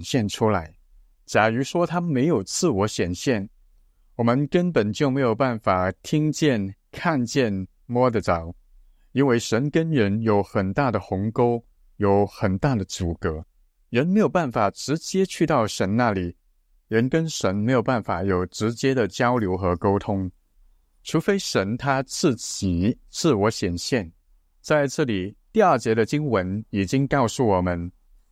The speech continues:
这个生命是自己显现出来，而且呢，已经显现了。约翰还有很多的使徒，还有其他的见证人都有看见过，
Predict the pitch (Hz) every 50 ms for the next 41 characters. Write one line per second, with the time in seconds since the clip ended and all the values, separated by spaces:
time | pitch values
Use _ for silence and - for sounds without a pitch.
0 | _ - - 214 175 151 - - 196 180 185 190 190 175 139 120 - - - 147
1 | 131 123 - _ _ - - - 220 175 131 - - 104 101 127 - - - 110
2 | 90 92 - - 147 123 107 - - 131 127 110 92 87 92 117 - _ _ -
3 | 123 113 143 160 - - - 104 87 90 98 110 113 _ _ _ - 117 107 101
4 | 104 - - - 180 175 185 - - - - 98 87 90 - - - - 156 131
5 | 101 90 87 85 _ _ _ _ _ _ _ _ _ _ _ _ _ _ - 143
6 | 151 160 147 156 165 147 123 107 101 _ _ _ - - 120 131 147 127 101 98
7 | 113 101 101 - 143 147 147 131 110 - - - 113 98 87 - - 104 95 107
8 | 127 - _ _ _ - 123 139 147 123 - - - 139 131 - 185 180 156 123
9 | - - - 202 151 131 - 160 139 113 104 90 92 92 _ _ _ _ _ -
10 | 160 151 156 139 101 90 90 _ - - - - 202 170 127 110 - 123 110 98
11 | 92 98 98 90 82 -